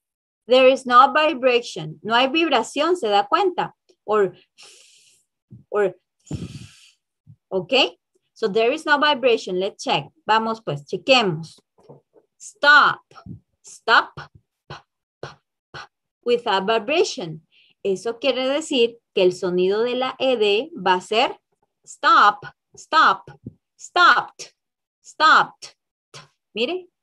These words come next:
stopped. Vaya repitiendo ahí, por favor. Desde aquí chequeo yo si están repitiendo.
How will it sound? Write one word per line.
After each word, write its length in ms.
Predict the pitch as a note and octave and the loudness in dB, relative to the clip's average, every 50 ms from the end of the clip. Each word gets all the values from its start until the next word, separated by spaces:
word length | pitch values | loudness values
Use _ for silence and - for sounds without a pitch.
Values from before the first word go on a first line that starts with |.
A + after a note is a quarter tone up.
| _ _ _ _ _ | _ _ _ _ _
stopped. 760 | - - - - C#4 C#4 B3 G3 D#3 - - _ - - _ _ _ _ _ _ _ - | -20 -6 0 2 4 4 4 4 2 0 -6 _ -20 -20 _ _ _ _ _ _ _ -2
Vaya 260 | G3+ G3+ A3+ B3+ C4+ | -2 0 0 -2 -4
repitiendo 540 | C4 D4 - - A3+ F3 - A#3 A#3 A#3+ C4 | -4 -6 -8 -10 -10 -4 -2 -2 0 0 0
ahí, 160 | C4 B3+ C4+ C4 | 0 0 0 -2
por 180 | - C4+ C4+ | -2 -4 -4
favor. 260 | C4+ A3 F3+ E3+ F3 | -4 -4 -6 -6 -6
Desde 180 | F3 F3+ E3+ F3+ | -6 -6 -4 -4
aquí 280 | E3+ E3+ E3+ - B3 A#3 | -4 -4 -6 -10 -14 -10
chequeo 420 | - D#4 D4 D4 D4 C#4 C4+ C4 | -8 -8 -6 -2 0 2 2 2
yo 180 | C4 C4 C4+ C#4 | 2 2 0 -2
si 120 | C#4 C#4+ | -2 -8
están 260 | C4+ - - B3+ B3 | -10 -6 -6 -4 -2
repitiendo. 600 | C4 C4 B3+ - A3 F#3 - G3 D#3+ D3+ C#3+ C#3+ | -4 -4 -4 -6 -8 -4 -2 -2 0 -2 -4 -6